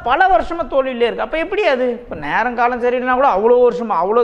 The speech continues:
தலைமுறையா? இல்ல, இல்ல, அப்ப ஏதோ ஒரு ரகசியத்தை அந்த குடும்பம் பின்பற்றுகிறது அல்லவா? அது என்ன?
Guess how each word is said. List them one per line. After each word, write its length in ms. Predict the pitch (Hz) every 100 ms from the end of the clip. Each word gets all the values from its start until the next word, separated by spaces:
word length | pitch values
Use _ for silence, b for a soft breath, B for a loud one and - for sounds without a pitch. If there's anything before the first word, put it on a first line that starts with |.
| 214
தலைமுறையா? 360 | 220 202 180
இல்ல, 200 | 175 214
இல்ல, 120 | 254
அப்ப 180 | 233 240
ஏதோ 180 | 262 370
ஒரு 340 | 440 392 285
ரகசியத்தை 720 | 226 240 427 415 370 262 311
அந்த 320 | 277 226 214 185
குடும்பம் 440 | 262 311 302 226
பின்பற்றுகிறது 680 | 233 240 254 202 190 170 143
அல்லவா? 480 | 120 107 104 - - - - - - - - _ - - - - -
அது 240 | 208 214
என்ன? 460 | 185 160 135 110